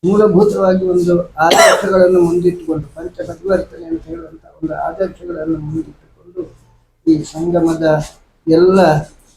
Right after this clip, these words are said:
ಸಭೆಗಳನ್ನು ಆಯೋಜನೆ ಮಾಡ್ತಾರೆ. ಈಗಾಗಲೇ ಡಾಕ್ಟರ್ ಪಂಚ ಪರಿವರ್ತನೆ ಅಂತ ಮುಖ್ಯವಾಗಿ ಏನು ಸಾಮಾಜಿಕ ಸಾಮರಸ್ಯ, ಕೌಟುಂಬಿಕ ಸಾಮರಸ್ಯ, ಶಿಷ್ಟಾಚಾರ, ಸ್ವದೇಶಿ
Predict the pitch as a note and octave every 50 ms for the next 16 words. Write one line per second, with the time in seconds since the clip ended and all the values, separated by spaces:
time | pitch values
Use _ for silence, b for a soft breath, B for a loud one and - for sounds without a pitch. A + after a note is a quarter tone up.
0 | _ - F3 F#3 F#3+ E3+ F3 E3+ D#3 D#3 E3 F3+ F3 E3+ - - D#3 D#3+ E3 E3
1 | D#3+ D#3 D#3 D3+ D3+ D3+ D3 D3 D3 - - - - - _ _ _ _ _ _
2 | - F#3+ F3+ F3+ F3+ F#3+ F#3 E3 D#3 D#3+ D#3 D#3 - - - - - _ _ _
3 | _ _ _ _ _ _ _ _ _ _ _ _ _ _ _ _ _ _ _ _
4 | _ - F3+ F#3+ G3 - F#3+ D3 E3 E3+ F3 F3+ F3 E3 - - - - C3+ C#3
5 | C3+ - - - - _ _ _ _ _ _ _ _ _ _ _ _ _ - E3+
6 | D#3+ - - F3+ F3 F3 F3 F3 E3+ E3 D#3+ E3 E3 D#3+ D#3 D#3 D3 C#3+ D3 -
7 | - - _ - _ - - - _ _ _ _ _ _ _ _ _ _ _ _
8 | _ _ _ _ _ _ _ _ _ _ _ _ _ _ _ _ _ _ - F3
9 | F3+ F3+ E3+ E3+ E3+ E3+ D#3+ - - D#3+ E3 F3 F#3 F3+ F3 E3+ F3 - E3+ D#3
10 | - D#3+ E3+ E3 E3 E3 D#3+ E3 D3 - - D#3 D#3 D3+ D3+ D3+ - - - E3+
11 | F3 E3+ E3+ F#3 F#3+ F#3 F#3 F3 F3 E3 - D#3+ D#3+ E3 E3 D#3+ D#3+ D#3 C#3 -
12 | - D#3+ D#3+ D#3+ - - - - E3 - _ _ F3+ F3 E3+ E3 - - E3 D3
13 | D3 D#3 D#3+ D3+ C#3+ - _ _ - E3 E3 D#3+ F3+ F#3 F3 - - E3+ F3